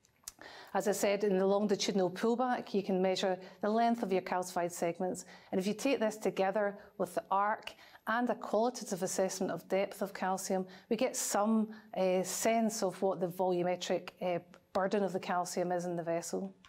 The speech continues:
Coming back to this issue of thickness, the main limitation of ivus compared to O C T is you can't quantitatively measure the thickness of the calcium. So if you look at the two ivus images in this slide, they actually look quite similar.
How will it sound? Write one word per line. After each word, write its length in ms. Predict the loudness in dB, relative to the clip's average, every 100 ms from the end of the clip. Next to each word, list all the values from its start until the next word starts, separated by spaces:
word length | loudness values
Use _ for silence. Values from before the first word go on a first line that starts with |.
| _ -20 _ _ _ _ _ _ _ _ _ _ _ _ _ _ -16 -16 -18 -18 -18 -18 -4
Coming 240 | 0 2
back 200 | 2 2
to 60 | 2
this 220 | 0 0 0
issue 340 | 0 2 2
of 80 | 2
thickness, 800 | 0 -4 0 0 -2 -4 -10 -12 -20 -6
the 80 | 0
main 200 | 2 4
limitation 540 | 4 2 2 0 2 2
of 80 |
ivus 420 | 2 2 0 -2 -2
compared 320 | 0 0 2
to 80 | 2
O 60 |
C 160 | 2 0
T 200 | 0 0
is 100 | 0
you 60 | -4
can't 460 | -2 0 0 -2
quantitatively 1080 | -6 -4 0 0 -2 -2 -4 -2 -2 0 0
measure 360 | 2 0 0 -2
the 120 | -4
thickness 420 | -6 -6 -4 -6
of 80 | -4
the 80 | -6
calcium. 460 | -4 -6 -4 -6 -6 -14 -10
So 100 | -2
if 60 | 0
you 60 |
look 140 | 2 2
at 40 |
the 60 | 0
two 140 | 2
ivus 340 | 2 2 0
images 320 | 0 0 0 2
in 80 |
this 160 | 2 0
slide, 460 | -2 -2 0 0 -4 -12 -4
they 60 | -2
actually 260 | 0 0
look 320 | 2 4 2 0
quite 320 | -2 -2 -2
similar. 480 | -2 0 2 0